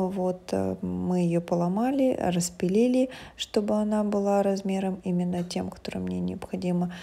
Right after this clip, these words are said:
Но вы можете также взять либо несколько веточек, то есть смотрите сами. Если вам нравится использовать мох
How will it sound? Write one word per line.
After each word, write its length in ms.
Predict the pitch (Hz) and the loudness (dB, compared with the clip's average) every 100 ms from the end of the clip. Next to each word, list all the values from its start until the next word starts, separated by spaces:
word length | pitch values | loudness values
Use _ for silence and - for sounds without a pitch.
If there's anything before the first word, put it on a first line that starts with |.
| - - | -12 0
Но 180 | 226 262 | 2 4
вы 80 | 220 | 4
можете 460 | 226 185 190 190 | 2 2 -2 -4
также 360 | 175 175 175 175 | 0 0 2 0
взять 400 | 170 175 170 185 | 0 0 0 2
либо 360 | 202 196 175 180 - | 0 2 0 -2 -6
несколько 680 | - 226 302 - 254 - 226 | 0 4 4 2 -2 2 2
веточек, 600 | 220 208 208 196 - - | 4 2 0 -4 -4 -2
то 100 | 202 | -2
есть 180 | 202 - | -2 -2
смотрите 440 | 208 - - - | -2 -2 -6 -8
сами. 440 | - 180 175 170 170 - - - | -4 -2 -2 -2 -4 -10 -14 -4
Если 640 | 196 233 233 233 208 202 | 4 4 4 0 2 2
вам 220 | 202 202 | 2 2
нравится 580 | 196 196 190 185 180 - | 2 2 2 2 -2 -2
использовать 640 | 185 - 185 185 175 175 185 | -4 -2 -2 0 0 0 0
мох 420 | 190 226 302 - | 2 4 4 -2